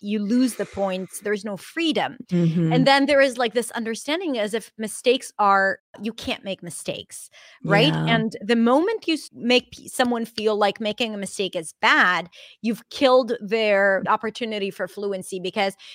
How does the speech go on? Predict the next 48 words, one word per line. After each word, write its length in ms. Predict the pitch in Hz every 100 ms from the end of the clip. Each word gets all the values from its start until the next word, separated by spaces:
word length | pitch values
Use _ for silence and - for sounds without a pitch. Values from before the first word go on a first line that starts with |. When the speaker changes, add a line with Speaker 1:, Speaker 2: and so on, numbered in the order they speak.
| -
Speaker 1:
you 100 | 233
become 320 | 220 226 302 311
fluent 380 | 262 247 220 220
when 180 | 220
you 80 | 214
have 360 | 196 220 220 196
the 60 | 196
freedom 420 | - 190 180 175
to 100 | 190
make 140 | 170
mistakes, 520 | 165 170 180 160 - - 185
because 240 | 180 180
you 100 | 190
learn 360 | 185 196 226 220
through 180 | 190
those 240 | 180 165 -
mistakes. 320 | - 240 285
Speaker 2:
Right. 300 | 339 330 190
Speaker 1:
Because 180 | 180 175 214
you 80 |
need 180 | 233 262
to 80 | 285
celebrate 520 | - - 330 349 202
mistakes, 320 | - - 170 240
and 80 |
not 140 | 285 494
just 160 | 466 466
in 140 | 403
language, 380 | 415 480 226 233
in 100 | 247 - 480
everything, 340 | 294 254 190
you 60 | 220
know? 40 | 247
Speaker 2:
Everything, 560 | 285 302 277 175 - - - -
everything. 420 | 262 302 302 220
Speaker 1:
Yeah. 180 | 202 185 180 - -
Speaker 2:
Otherwise, 420 | 262 311 294 -
we 100 | 254
don't 200 | 240 -
grow. 420 | 220 226 127 -
You 140 | 208 220
know, 80 | 220
on 120 | 226
the 100 | 233
other 220 | 254 302
side 300 | - 233 233
of 60 | 208
mistake 760 | 196 - - 220 190 170 -